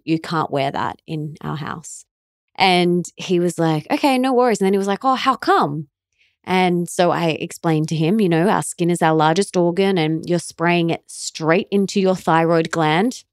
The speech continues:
And so many people have challenges with their thyroid and their hormones. And that is because, you know, one of the reasons is because they're spraying these highly toxic chemicals straight into their thyroid gland, which is the gland just near your throat.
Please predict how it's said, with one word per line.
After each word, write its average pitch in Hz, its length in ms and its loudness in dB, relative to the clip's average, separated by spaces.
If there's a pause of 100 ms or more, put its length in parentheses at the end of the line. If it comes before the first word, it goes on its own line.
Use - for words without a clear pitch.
(260)
And 247 160 4
so 269 200 2
many 285 160 2
people 208 340 2
have 175 680 2 (260)
challenges 233 460 2
with 175 140 0
their 160 260 2 (200)
thyroid 202 720 4
and 175 240 2
their 165 140 2
hormones. 196 800 2 (380)
And 190 320 2 (100)
that 208 160 4
is 247 100 0
because, 208 540 2
you 214 100 4
know, 180 220 2
one 226 240 4
of 359 140 2
the 185 100 4
reasons 151 720 0 (240)
is 202 120 -4
because 214 360 0
they're 190 160 2
spraying 202 560 2
these 170 200 2
highly 185 440 0
toxic - 440 -4
chemicals 180 440 0
straight - 400 0
into 180 260 -2
their 160 160 2
thyroid 160 520 2
gland, 160 480 -8 (180)
which 208 160 -6
is - 80 -14
the 208 80 4
gland 180 480 0
just - 360 -8
near 165 200 -2
your 147 180 -2
throat. - 540 -6